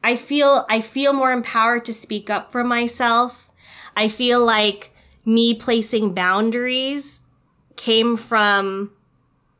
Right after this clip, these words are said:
this podcast and being able to look more inward. Not that, like, I feel like I've always been an introspective person, but it has gone even deeper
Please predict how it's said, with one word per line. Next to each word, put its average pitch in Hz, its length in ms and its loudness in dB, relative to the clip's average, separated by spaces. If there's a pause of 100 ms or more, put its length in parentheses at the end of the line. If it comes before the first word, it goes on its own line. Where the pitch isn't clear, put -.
(100)
this 220 240 0
podcast 220 880 -2
and 220 460 -4
being 220 200 0
able 196 360 -2
to 208 180 -8
look 190 300 -4
more 190 300 -4
inward. 208 600 -6
Not 214 300 -2
that, 180 180 -4
like, 175 280 -6 (400)
I 220 80 -2
feel 294 180 2
like 277 120 2
I've 226 120 2
always 208 460 2
been 202 240 -2
an 180 240 0
introspective 196 840 -6
person, 214 580 -4
but 196 240 -2
it 185 200 -4
has 185 420 -8 (1200)
gone 233 460 2
even 196 380 -2
deeper 170 760 -4